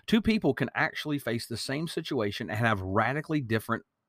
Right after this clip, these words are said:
responses or reactions. One person might fall into that deep depression and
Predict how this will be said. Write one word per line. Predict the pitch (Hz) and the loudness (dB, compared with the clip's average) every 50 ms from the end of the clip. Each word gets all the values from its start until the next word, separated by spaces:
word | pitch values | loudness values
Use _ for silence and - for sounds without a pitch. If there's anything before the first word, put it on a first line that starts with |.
| _ _ _ - | _ _ _ -2
responses | 110 107 - - - - 123 123 117 - - - 87 82 82 90 | -2 0 0 2 6 6 8 8 6 4 0 -4 -4 -4 0 4
or | 110 107 101 | 4 6 6
reactions. | 95 101 101 101 101 107 107 110 - - - 80 - - - - - _ _ _ _ _ _ _ _ _ _ _ _ _ _ _ _ _ _ _ _ _ _ _ - - | 6 6 4 6 4 2 2 0 -4 -12 -14 -14 -14 -16 -20 -20 -20 _ _ _ _ _ _ _ _ _ _ _ _ _ _ _ _ _ _ _ _ _ _ _ -12 -2
One | - 127 143 139 | 4 6 6 8
person | - 147 143 - - 131 | 8 8 8 8 6 4
might | 120 117 120 - - | 4 4 4 2 4
fall | - 127 127 127 127 123 | 6 6 8 8 6 2
into | 120 117 117 | 2 2 2
that | 110 110 87 98 | 2 2 0 0
deep | 98 113 113 - | -2 -4 -2 -2
depression | - 101 - - 101 95 - - 123 117 | -6 -6 -2 -2 -2 -2 -2 -2 -2 0
and | 110 107 107 110 | 0 0 -2 -4